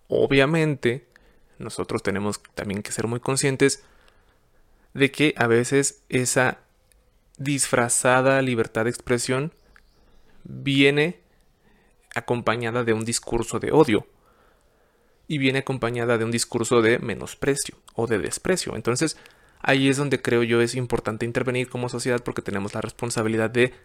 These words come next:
sí, ok, estás en todo tu derecho de, de expresarte y manifestar tus ideas y todo eso. Pero ¿hasta qué punto? ¿Hasta qué punto te vamos a permitir que esas ideas las expreses con tanta soltura? Y es aquí donde debemos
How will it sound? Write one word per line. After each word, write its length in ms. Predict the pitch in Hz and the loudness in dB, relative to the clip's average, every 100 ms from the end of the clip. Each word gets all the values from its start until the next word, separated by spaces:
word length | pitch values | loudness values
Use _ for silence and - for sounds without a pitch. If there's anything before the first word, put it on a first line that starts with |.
| _ _ _ _ - | _ _ _ _ -8
sí, 180 | - 208 | 4 4
ok, 160 | 165 180 113 _ - - | 6 2 0 _ -20 -8
estás 420 | 127 123 127 131 | -4 4 6 6
en 120 | 147 135 | 0 2
todo 240 | 127 131 | 4 4
tu 100 | 120 | 0
derecho 340 | 110 110 - | 0 0 0
de, 180 | 120 113 | -2 -2
de 160 | 123 - | -2 -4
expresarte 760 | - - - - - 139 143 | -4 -6 -4 -4 -2 -4 -2
y 20 | 117 | -6
manifestar 460 | 104 98 - 107 | -6 -8 -8 -8
tus 220 | - 101 | -6 -8
ideas 340 | 95 101 - - | -4 -2 -2 -6
y 60 | |
todo 240 | - 62 53 | -8 -8 -8
eso. 160 | - - _ _ _ - _ | -10 -16 _ _ _ -20 _
Pero 160 | - 110 | -2 -2
¿hasta 220 | - - | -2 -8
qué 100 | - | -4
punto? 480 | 143 180 170 147 - - - _ | 4 4 4 -2 -4 -20 -20 _
¿Hasta 260 | - - - | -14 -12 -8
qué 120 | 123 | -6
punto 340 | - 190 190 | 2 2 4
te 120 | 175 120 | 2 0
vamos 240 | 120 127 | -2 -6
a 80 | 123 | -4
permitir 420 | 104 - 139 151 - - _ _ _ | -4 0 -2 -2 -10 -20 _ _ _
que 160 | - 123 | 0 0
esas 240 | 127 139 | 0 -4
ideas 260 | 127 123 117 | 0 0 0
las 160 | 123 - | -2 -4
expreses 400 | - 127 127 - | -2 -2 0 -2
con 220 | 104 101 | -6 -6
tanta 320 | 101 117 107 | -8 -6 -8
soltura? 500 | - 107 170 160 - _ - - - - - - - | -6 -6 -2 -2 -2 _ -20 -20 -20 -20 -20 -20 -4
Y 160 | 147 | 0
es 100 | 127 | 0
aquí 220 | 123 135 127 | 0 -2 0
donde 200 | 120 110 | 0 -4
debemos 420 | 107 117 120 | -2 -2 -2